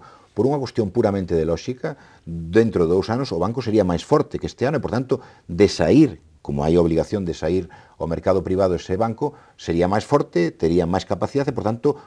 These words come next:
poderíamos recuperar eses cartos. Porque eu teño que dicirlle unha cousa, é dicir, os cartos que se investiron aquí non solamente son dos galegos, son dos contribuyentes. E, por tanto, hai que devolvelos. Eu recordo as palabras de Mariano Rajoy,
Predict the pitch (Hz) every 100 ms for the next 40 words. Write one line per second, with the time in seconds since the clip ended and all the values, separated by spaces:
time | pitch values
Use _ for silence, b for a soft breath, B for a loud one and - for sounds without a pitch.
0 | B 95 92 131 123 104 110 101 87 95
1 | 95 - - 147 139 78 - B B -
2 | - 76 - 82 95 - - 123 107 85
3 | 76 65 113 139 - - - _ _ -
4 | - - 101 113 123 - 85 69 - 82
5 | 78 73 - 107 - 98 - 95 95 85
6 | 95 87 85 117 - 107 123 127 90 69
7 | 71 139 113 - 58 - B B B 95
8 | 95 92 - 104 - 127 85 101 147 78
9 | - - 73 71 87 107 120 - 90 82
10 | 76 71 71 67 64 - 131 92